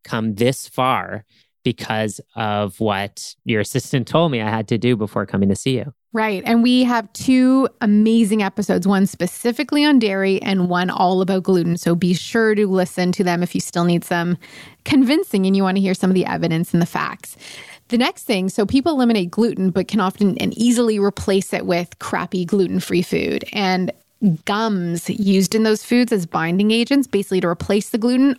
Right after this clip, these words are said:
Speaker 2: are known digestive irritants. Things like guar gum, different types of bean gums. If you look on an ingredient list and you see a gum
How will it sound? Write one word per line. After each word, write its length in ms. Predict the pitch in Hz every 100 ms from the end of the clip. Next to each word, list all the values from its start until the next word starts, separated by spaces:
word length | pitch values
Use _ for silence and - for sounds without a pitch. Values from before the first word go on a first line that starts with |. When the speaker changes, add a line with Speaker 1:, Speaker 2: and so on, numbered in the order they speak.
| -
Speaker 2:
are 180 | 196 202
known 580 | 202 180 185 185 190 -
digestive 480 | 190 190 180 - 180
irritants. 420 | 175 175 - 170
Things 200 | - 185
like 160 | 175 190
guar 360 | 170 170 190 214
gum, 320 | 196 190 190 - - -
different 240 | - 190 185
types 200 | 180 -
of 200 | 180 -
bean 340 | 208 220 214
gums. 460 | 202 202 196 202 190
If 120 | 190
you 100 | 202
look 160 | 226 277
on 120 | 262
an 120 | 254
ingredient 420 | 233 196 208 202
list 160 | 208 202
and 60 | 196
you 80 |
see 180 | 185 208
a 60 | 185
gum 520 | 170 180 175 214